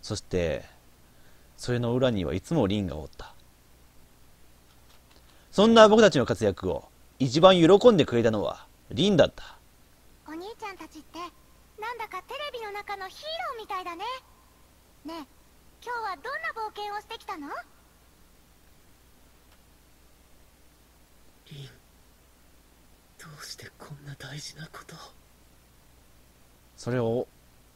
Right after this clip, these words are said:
Speaker 1: 京介くんは忘れてしまっていた。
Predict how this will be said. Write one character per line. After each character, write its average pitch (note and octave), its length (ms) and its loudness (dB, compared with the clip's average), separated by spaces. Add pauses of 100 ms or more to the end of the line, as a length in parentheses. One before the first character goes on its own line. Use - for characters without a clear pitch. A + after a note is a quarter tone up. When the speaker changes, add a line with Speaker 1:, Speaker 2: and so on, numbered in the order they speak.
(120)
Speaker 1:
京 D#3 200 -4
介 G#2 200 -10
く - 120 -14
ん D#2 180 -16
は - 240 -20 (720)
忘 C3+ 240 4
れ C3+ 60 2
て A2+ 80 -4
し A#2 100 -6
ま G#2+ 100 -2
っ - 40 -6
て G#2 100 -8
い F2+ 80 -4
た。 E2 220 -12